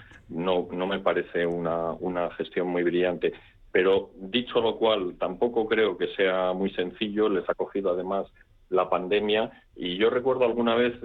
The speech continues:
si hay una persona que sabe m-, mucho de crisis financieras en este país es Aristóbulo de Juan, y recuerdo que lo entrevisté en el año dos mil ocho y, y él me decía que todavía había activos procedentes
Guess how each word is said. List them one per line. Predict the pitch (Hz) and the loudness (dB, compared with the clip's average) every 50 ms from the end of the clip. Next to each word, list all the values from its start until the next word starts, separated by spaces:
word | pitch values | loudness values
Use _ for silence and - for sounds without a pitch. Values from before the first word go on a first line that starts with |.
| 101 95 - - | -10 -10 -12 -4
si | - 104 | 0 0
hay | 101 110 113 | 2 2 2
una | 120 123 120 120 | 2 0 2 2
persona | 123 110 - - 117 113 104 | 0 -2 0 0 0 0 2
que | 104 101 | 0 -2
sabe | - - 110 110 110 110 107 107 107 104 104 107 | 0 0 0 2 2 2 2 2 0 0 -2 -4
m-, | 101 98 95 101 101 - | -4 -4 -6 -8 -8 -10
mucho | 101 98 98 101 107 117 117 117 - 113 | -10 -10 -6 -2 0 0 0 2 2 2
de | 104 101 | 2 2
crisis | - 107 104 - 117 - | 0 -4 -4 -4 -4 -4
financieras | - 110 101 98 98 98 - 113 110 104 104 101 - | -4 -4 -2 -2 -2 -2 0 0 2 2 2 -2 -2
en | 104 101 | -6 -8
este | 98 - - | -4 -4 -4
país | 95 - 98 98 101 - | 0 2 0 0 0 -4
es | 101 92 - | -8 -2 -2
Aristóbulo | 98 92 92 - - 110 104 104 104 98 95 | -2 -2 -2 -4 -2 -2 -2 0 0 0 0
de | 92 95 | 0 0
Juan, | 95 98 101 107 104 107 117 - _ _ _ _ _ _ _ _ | -2 0 2 2 2 0 -4 -10 _ _ _ _ _ _ _ _
y | - 95 | -2 0
recuerdo | 95 98 98 104 113 123 127 127 | 0 2 2 2 2 2 2 2
que | 131 | 4
lo | 123 123 | 2 2
entrevisté | 110 107 101 104 98 98 95 95 90 - _ _ 120 123 131 123 - - 92 | 2 0 0 2 2 2 2 0 -2 -6 _ _ 2 4 4 2 0 -2 -6
en | 92 95 | -4 0
el | 95 101 | 2 2
año | 113 120 123 127 123 | 2 4 4 2 2
dos | 117 113 - 107 | 2 0 0 0
mil | 107 104 104 113 | -2 0 2 2
ocho | 120 120 120 - - 117 120 - - - | 2 0 -2 -2 0 2 2 2 -2 -4
y, | 95 95 95 95 87 - 92 | -4 -2 -2 -2 -2 -2 -2
y | 95 107 | 0 0
él | 113 120 | 2 2
me | 123 127 123 | 2 2 4
decía | 117 113 107 - - 123 123 127 127 123 - | 4 2 2 0 2 2 4 4 2 0 -4
que | - - - | -2 -4 -2
todavía | - 95 92 92 101 110 123 123 | 2 2 2 2 2 2 2 2
había | 123 120 123 120 | 4 4 2 2
activos | 110 - - _ - 131 131 123 123 120 - | 2 0 -6 _ -6 -4 -2 -2 -2 -4 -4
procedentes | - 98 92 - - 95 104 113 113 - 120 | -4 -6 -4 -2 0 0 2 2 2 2 2